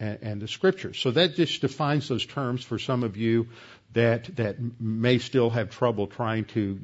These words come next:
gra-, grab a hold of these concepts. Everything you believe comes from one of these sources. So if either we're gonna believe on the basis of the authority of God's Word alone,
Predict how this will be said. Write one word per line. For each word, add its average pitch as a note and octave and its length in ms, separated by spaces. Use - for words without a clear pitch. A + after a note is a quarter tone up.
gra-, A2 300
grab A2+ 320
a G2 40
hold A#2 300
of F#2 80
these G2 200
concepts. - 680
Everything G3+ 480
you C#3 120
believe A#2+ 500
comes A2+ 200
from G#2 200
one B2 160
of G#2 100
these G2 160
sources. C#3 540
So A#2+ 300
if A#2 200
either B2+ 300
we're A#2+ 140
gonna C3+ 160
believe A#2 440
on A2+ 140
the G#2+ 40
basis A#2 480
of G2 100
the G2+ 120
authority A#2 480
of G2 80
God's G2 380
Word G#2 600
alone, A2+ 760